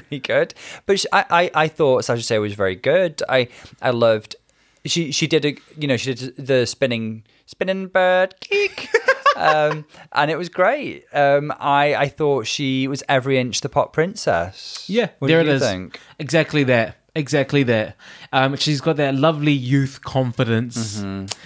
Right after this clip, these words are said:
Speaker 2: She's got that youth performance, you
Speaker 1: Mm-hmm.
Speaker 2: know. Um, the vocals were safe.
Speaker 1: Yeah.
Speaker 2: She had great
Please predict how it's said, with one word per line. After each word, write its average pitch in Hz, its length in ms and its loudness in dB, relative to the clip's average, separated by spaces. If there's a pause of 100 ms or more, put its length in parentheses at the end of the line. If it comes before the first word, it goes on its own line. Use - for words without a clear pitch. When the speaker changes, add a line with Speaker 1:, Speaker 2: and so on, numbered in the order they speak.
(180)
Speaker 2:
She's 139 200 -4
got 139 240 0
that 139 220 2
youth 147 460 0
performance, 127 1000 0
you 143 120 -2
Speaker 1:
Mm-hmm. 135 80 2
Speaker 2:
know. 127 400 2
Um, 139 840 -2
the 139 140 -2
vocals 175 480 2
were 147 100 -2
safe. 143 680 0 (280)
Speaker 1:
Yeah. 113 200 0
Speaker 2:
She 160 220 2
had 139 140 0
great 160 440 2